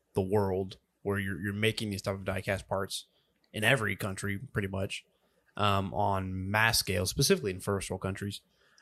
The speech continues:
it seems like there could be a lot of, like, corporate espionage type thing.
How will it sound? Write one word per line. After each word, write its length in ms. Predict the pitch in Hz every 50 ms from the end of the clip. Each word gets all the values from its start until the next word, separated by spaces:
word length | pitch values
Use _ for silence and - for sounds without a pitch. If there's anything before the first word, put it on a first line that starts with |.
| - _ _ -
it 160 | 117 117 -
seems 360 | - - 208 247 285 285 240
like 160 | 226 196 143
there 100 | - 151
could 180 | 143 - 147 131
be 100 | 131 123
a 100 | 104 101
lot 280 | 101 107 113 123 135 135
of, 60 | 123
like, 180 | 120 110 - - _ _ -
corporate 340 | - - 151 139 - 117
espionage 600 | 107 104 98 - - 101 95 92 95 95 95 -
type 180 | - - 90 98
thing. 340 | - 113 107 101 101 107